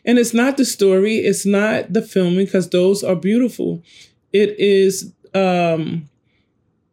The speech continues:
or it's not the storytelling, I should say. I, I don't know if it's a story or not, because we're still in the mix, in the crux of everything.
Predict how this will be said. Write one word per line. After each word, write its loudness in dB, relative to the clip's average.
or 2
it's 0
not 0
the 2
storytelling, 0
I -4
should -4
say. -4
I, -4
I 0
don't 0
know 2
if -4
it's -2
a -4
story -2
or -4
not, -2
because -2
we're -4
still -2
in -4
the -2
mix, -4
in -6
the -4
crux -6
of -2
everything. -6